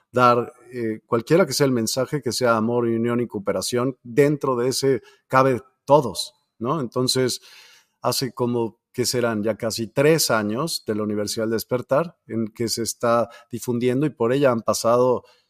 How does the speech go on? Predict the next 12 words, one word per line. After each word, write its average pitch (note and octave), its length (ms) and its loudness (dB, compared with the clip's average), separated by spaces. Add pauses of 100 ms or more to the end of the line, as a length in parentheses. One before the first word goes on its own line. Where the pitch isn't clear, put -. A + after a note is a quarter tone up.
(460)
una D3 160 0
infinidad A#2+ 480 0
de G#2+ 80 -4
personas, A#2+ 880 -2
algunas A2+ 500 -2
que A2+ 100 -10
ya A#2 140 2
no C3+ 140 2
están A#2+ 280 -4
con A#2 140 -4
nosotros, D3 640 -4 (760)
eh, A2+ 480 -2